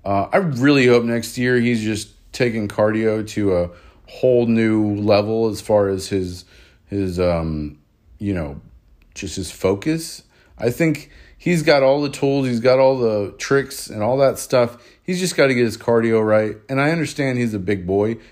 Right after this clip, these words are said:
and he's never gonna be a muscular dude or whatever. Um, but he's just gotta get his cardio up, at least,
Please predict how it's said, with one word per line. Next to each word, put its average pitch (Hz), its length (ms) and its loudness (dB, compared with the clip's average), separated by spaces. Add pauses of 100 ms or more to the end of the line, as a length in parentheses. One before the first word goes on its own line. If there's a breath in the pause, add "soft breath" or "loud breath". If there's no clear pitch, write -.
(140 loud breath)
and 101 80 -6
he's 113 140 0
never 110 220 -2
gonna 107 180 -2
be 104 160 -2
a 101 60 0
muscular 101 540 -2
dude 101 340 -2
or 98 120 0
whatever. 98 500 0 (440 loud breath)
Um, 98 340 -2
but 101 520 0 (360)
he's 123 280 -4
just 123 260 -8
gotta 135 200 2
get 135 100 0
his 127 140 -4
cardio 120 480 2
up, - 220 -8
at 107 140 -2
least, 147 420 -4